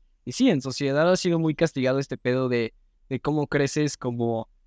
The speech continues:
eh, un hombre, güey, que es muy sensible, ¿no? Por ejemplo, yo, güey, toda la secundaria yo crecí pensando como,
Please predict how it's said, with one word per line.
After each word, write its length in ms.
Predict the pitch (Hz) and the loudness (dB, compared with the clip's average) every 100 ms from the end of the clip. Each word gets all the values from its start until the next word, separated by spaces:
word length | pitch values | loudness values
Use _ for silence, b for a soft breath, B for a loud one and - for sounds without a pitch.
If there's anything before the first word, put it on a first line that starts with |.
| _ _ _ _ _ - | _ _ _ _ _ -12
eh, 220 | 120 117 | -6 -4
un 260 | 127 139 151 | -2 0 2
hombre, 360 | 156 160 156 | 2 2 2
güey, 340 | 151 156 156 165 | 2 0 0 0
que 580 | 127 120 117 113 113 | -4 -4 -2 -4 -4
es 200 | 120 127 | -4 -4
muy 180 | 131 139 | -4 -2
sensible, 400 | 139 131 160 160 | -2 -2 0 0
¿no? 140 | 135 139 | 0 0
Por 100 | 139 | -2
ejemplo, 240 | 143 139 | -2 -2
yo, 220 | 139 147 | -2 -2
güey, 200 | - 147 | -2 -4
toda 180 | 139 160 | 0 2
la 80 | 147 | 2
secundaria 560 | - - 127 127 135 147 | -2 -6 -2 0 0 0
yo 160 | 131 | -2
crecí 320 | 123 123 - | -4 -6 -6
pensando 420 | - 123 127 120 117 | -6 -4 -2 -2 -4
como, 380 | 117 113 101 | -6 -8 -10